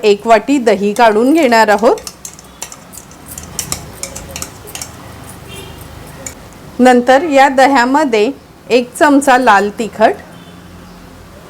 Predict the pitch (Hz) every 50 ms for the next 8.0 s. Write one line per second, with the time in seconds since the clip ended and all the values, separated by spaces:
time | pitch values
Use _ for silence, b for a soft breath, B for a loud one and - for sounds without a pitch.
0 | - - - - - - - - - - - - - - - - - - - -
1 | - - - - 180 220 214 - - - 285 254 254 262 311 294 320 - 247 214
2 | 208 - 247 233 226 240 277 330 339 330 294 277 277 - 285 262 - 269 254 240
3 | 220 196 190 220 262 247 220 208 214 226 240 - 302 311 294 - - - 285 262
4 | 262 254 262 269 285 320 - 302 247 240 240 240 240 240 226 208 202 - 208 202
5 | 196 185 190 202 202 190 208 220 185 180 180 196 196 202 214 240 381 403 - -
6 | - - - - - - - - - - - - - - - - - 226 226 220
7 | 208 233 240 240 - 262 240 226 240 - 233 233 233 285 254 247 233 220 277